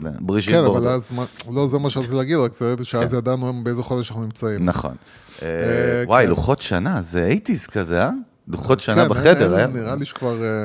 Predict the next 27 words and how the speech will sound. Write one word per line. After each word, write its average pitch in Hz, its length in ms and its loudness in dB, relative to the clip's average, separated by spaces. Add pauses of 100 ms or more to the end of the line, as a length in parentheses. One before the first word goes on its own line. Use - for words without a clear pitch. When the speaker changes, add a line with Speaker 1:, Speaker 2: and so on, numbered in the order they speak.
(340)
Speaker 2:
אין 104 140 -8
כזה - 180 -2
Speaker 1:
אין. 92 120 2
Speaker 2:
דבר. 92 260 -4
Speaker 1:
לא 127 100 8
משנה, 123 280 2
מה 110 120 4
שאני 113 220 2
Speaker 2:
כן. 101 60 2
Speaker 1:
בא 117 120 8
להגיד, 117 580 4
ש-Headspace, 104 720 2
שזה 85 360 0
מותג 90 360 2
מדהים 104 280 0
שאנחנו 101 260 -2
מדברים 92 300 0
עליו, 85 340 -2
הוא 73 280 -8
מוצר 117 500 4
מדהים, 104 380 4
באמת, 104 360 6
ואפליקציה 110 520 0
שהיום 104 400 4
היא 113 100 4
וקלם, 101 360 2
כאילו, 92 280 -4